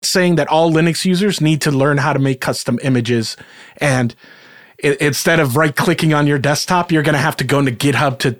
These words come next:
get Vim installed on your image. I think what's going to happen and what is happening is little communities will be forming around these images and you're just gonna pick one, like how you pick a distro now.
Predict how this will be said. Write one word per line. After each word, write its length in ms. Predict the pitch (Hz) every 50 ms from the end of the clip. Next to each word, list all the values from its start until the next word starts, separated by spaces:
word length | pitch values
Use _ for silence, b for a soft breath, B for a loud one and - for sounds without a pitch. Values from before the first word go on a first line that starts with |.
| _ _ _
get 180 | - 135 - -
Vim 300 | 113 107 135 139 131 127
installed 460 | 123 113 - - - 135 127 120 113
on 180 | 117 117 117 113
your 260 | 107 110 104 110 - _ _ _ _ _ _ -
image. 440 | 120 104 92 69 - - - - _ _ _ _ _ _ _ -
I 100 | - -
think 200 | - 170 143 -
what's 120 | 139 -
going 240 | - - 170 180 190
to 100 | 185 165
happen 360 | 139 127 135 127 - 139 135 135
and 160 | 131 127 131
what 100 | 127 131
is 180 | 170 180 165
happening 440 | 139 143 139 123 - 135 123 123 120 117
is 220 | 120 117 113 B B B B B B B B B -
little 240 | 147 160 175 180 147
communities 600 | - - 151 147 165 180 175 160 147 147 139 131
will 100 | 139 135
be 100 | 127 127
forming 440 | 117 - - 143 147 165 185 196 208
around 280 | 214 220 233 233 233
these 180 | 220 233 233 196
images 440 | 247 240 240 226 196 254 254 220 -
and 200 | - 147 147 160
you're 120 | 196 247
just 180 | 190 170 - -
gonna 160 | 156 117 -
pick 280 | - - 214 214 - -
one, 200 | 110 101 104 b b b b b b b b b b b b
like 180 | - 135 127 -
how 300 | 135 147 139 139 135 131
you 340 | 127 123 131 135 135 127 120
pick 240 | - - 147 127
a 60 | - 120
distro 640 | 104 - 139 131 - - - 135 127 123 120 117 - _ _ _ _ _ _ _
now. 300 | 135 135 139 120 95 -